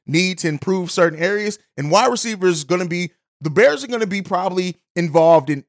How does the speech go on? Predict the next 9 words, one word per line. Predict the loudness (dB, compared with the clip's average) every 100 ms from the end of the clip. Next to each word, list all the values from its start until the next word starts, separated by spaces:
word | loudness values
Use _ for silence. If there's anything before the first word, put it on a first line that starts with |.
| -2
every | 0 0 -8 -10
rumor | -6 -2 -2 -2 -4
for | -2 2 2
an | 2
available | 0 0 0 0 0
wide | 4 4
receiver | 2 -2 -4 -4 -4
this | -4 -6
offseason. | -8 -10 -12 -16 -18